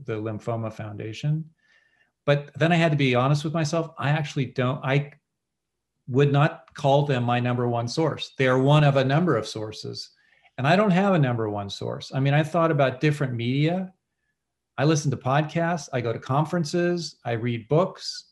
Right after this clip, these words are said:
I read articles. I get a lot of newsletters.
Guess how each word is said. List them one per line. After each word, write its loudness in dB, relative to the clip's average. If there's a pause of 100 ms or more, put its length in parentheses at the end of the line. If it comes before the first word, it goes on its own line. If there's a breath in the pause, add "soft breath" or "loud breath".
I -2
read -2 (400)
articles. 0
I -2
get 0
a 0
lot 4
of 2
newsletters. -2